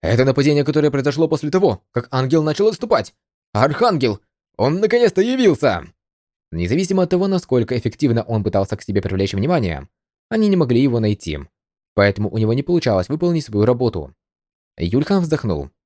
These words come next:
и вытащил дыхание из инвентаря, положив его в рот. За последние несколько дней он сделал множество дыхания, и ему хватит на это сражение. Что же, тогда?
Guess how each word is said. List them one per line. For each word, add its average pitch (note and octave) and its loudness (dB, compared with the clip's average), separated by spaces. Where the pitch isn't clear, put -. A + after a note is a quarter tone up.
и F2+ -2
вытащил E3 2
дыхание A2+ 0
из A2 -4
инвентаря, G2+ 0
положив A2 2
его A#2+ 2
в A#2 2
рот. C3 -2
За F2+ -2
последние F#3 2
несколько D#3 -2
дней A#2 -2
он F3+ 2
сделал D#3+ 2
множество A2+ 0
дыхания, F2+ -2
и G3 -2
ему F#3 4
хватит B2 0
на G#2+ 0
это F#2+ -2
сражение. D#2+ -2
Что E3+ 2
же, D#2+ -2
тогда? A2+ 2